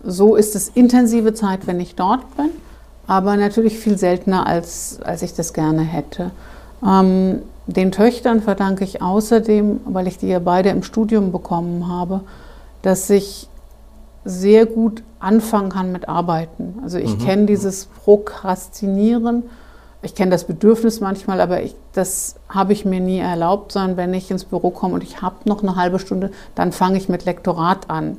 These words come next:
Speaker 1: Ja.
Speaker 2: Was ich gelernt habe, und das ist, ja, das geht dann auch mal für eine halbe Stunde, Hauptsache loslegen. Und, ähm,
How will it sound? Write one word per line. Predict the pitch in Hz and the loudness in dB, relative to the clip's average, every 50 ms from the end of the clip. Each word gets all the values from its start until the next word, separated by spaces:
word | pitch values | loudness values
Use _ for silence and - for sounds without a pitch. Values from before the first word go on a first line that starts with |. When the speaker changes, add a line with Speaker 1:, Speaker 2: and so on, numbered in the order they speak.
| - - | -8 -4
Speaker 1:
Ja. | 101 98 87 87 - - | -4 -2 -2 -4 -6 -2
Speaker 2:
Was | 196 175 180 - | -2 -2 0 0
ich | 190 185 - | -6 -4 -4
gelernt | 196 185 180 175 185 214 214 214 | -4 -2 0 2 2 2 2 2
habe, | 214 196 196 202 196 - - - - - - - - - - - - - - - - - | 0 0 0 -2 -6 -8 -12 -20 -20 -20 -20 -20 -20 -20 -20 -20 -20 -20 -20 -20 -20 -4
und | - 214 - 202 | -2 2 4 4
das | 190 202 - | 2 2 -2
ist, | - 214 - - - - - - - - - - - - - - - - - 208 196 | -4 -4 -4 -4 -10 -14 -16 -20 -20 -20 -20 -20 -20 -20 -20 -20 -20 -16 -12 0 2
ja, | 208 220 | 4 4
das | 226 226 226 | 4 2 0
geht | - 254 277 | 0 2 2
dann | 254 220 | 4 4
auch | - 196 | 4 6
mal | 214 208 | 6 6
für | 214 226 | 6 4
eine | 214 202 190 | 2 2 4
halbe | 196 196 190 196 | 2 2 2 0
Stunde, | 190 - - 180 175 165 165 160 - - 185 180 - | -2 -2 -4 -4 -2 -2 -4 -4 -6 -6 -8 -10 -2
Hauptsache | - 202 208 - - - 202 - 190 | 0 0 0 0 -2 -4 -2 -2 -2
loslegen. | 180 180 175 180 180 185 - - 156 147 135 - - - - - - - - - - - - - - - - - - - - - - - - - - | -2 2 2 2 0 0 -4 -4 -2 -2 -2 -2 -6 -10 -10 -12 -16 -18 -18 -18 -18 -18 -18 -18 -18 -18 -18 -18 -20 -20 -20 -20 -20 -20 -20 -10 -4
Und, | 202 190 196 185 180 180 180 185 - - - - - - - - - - - - - - | -2 0 2 2 2 0 -2 -4 -8 -14 -18 -20 -20 -20 -18 -18 -18 -18 -18 -18 -10 -2
ähm, | - 190 185 185 180 185 185 185 185 190 185 - | 0 2 2 2 2 2 0 0 0 -2 -2 -4